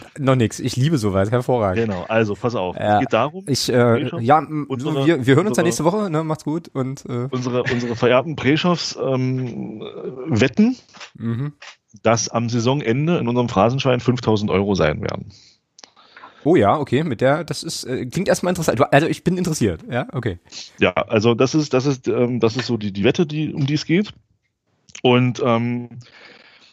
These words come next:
Speaker 2: äh, ich hab mir jetzt was überlegt, ähm, was dein Wetteinsatz wäre oder, oder sein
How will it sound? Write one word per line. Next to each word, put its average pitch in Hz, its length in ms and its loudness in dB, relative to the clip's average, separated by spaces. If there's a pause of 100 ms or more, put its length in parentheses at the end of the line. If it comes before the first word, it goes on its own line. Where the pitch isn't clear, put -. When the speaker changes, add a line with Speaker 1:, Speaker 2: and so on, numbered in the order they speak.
(240)
Speaker 2:
äh, 123 840 -12
ich 139 180 0
hab 147 120 2
mir 156 100 4
jetzt 147 160 2
was 139 120 2
überlegt, 131 560 0
ähm, 131 760 -4 (720)
was 123 380 0
dein 123 240 2
Wetteinsatz 120 500 0
wäre 131 480 0
oder, 107 180 -2
oder 107 140 0
sein 101 260 2